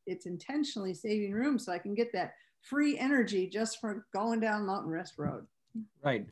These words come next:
Speaker 2: And that's another part, thing that goes into the maintenance cost that, um, that you,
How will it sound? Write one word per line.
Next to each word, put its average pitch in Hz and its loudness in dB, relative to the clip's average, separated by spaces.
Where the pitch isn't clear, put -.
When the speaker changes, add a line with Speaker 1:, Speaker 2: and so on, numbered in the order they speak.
Speaker 2:
And 165 10
that's 185 6
another 175 8
part, 151 2
thing 151 8
that 127 4
goes 143 6
into 143 6
the 131 4
maintenance 131 6
cost 151 2
that, 123 0
um, 113 -2
that 127 4
you, 127 2